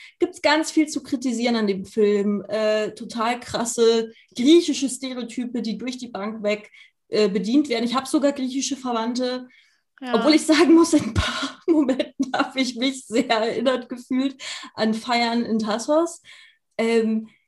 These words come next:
Speaker 1: ja, aber sorry, das ist einfach auch nur ein Film und man muss eben, ja,
Speaker 2: Mhm.
Speaker 1: nicht immer die Arte-Doku sich nur reinziehen, um irgendwie sich unterhalten zu fühlen.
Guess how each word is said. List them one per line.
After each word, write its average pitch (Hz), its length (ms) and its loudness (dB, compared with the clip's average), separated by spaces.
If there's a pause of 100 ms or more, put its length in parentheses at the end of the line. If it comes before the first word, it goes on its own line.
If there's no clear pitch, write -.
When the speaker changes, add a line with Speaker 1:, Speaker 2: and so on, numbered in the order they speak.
(140)
Speaker 1:
ja, 254 220 0
aber 247 240 -2
sorry, 220 420 -2
das 214 200 -6
ist 220 80 -6
einfach 220 300 -4
auch 208 180 0
nur 220 120 2
ein 208 100 2
Film 190 640 0
und 190 120 -4
man 190 160 -2
muss 190 400 -8
eben, 180 640 0 (320)
ja, 160 240 -2
Speaker 2:
Mhm. - 100 -6
Speaker 1:
nicht 214 160 0
immer 233 180 4
die 202 140 0
Arte-Doku 180 560 -4
sich 180 160 -4
nur 175 160 -6
reinziehen, 175 580 -6
um 175 280 -6
irgendwie 160 320 -6
sich 160 180 -6
unterhalten 170 460 -8
zu 165 160 -12
fühlen. 170 400 -8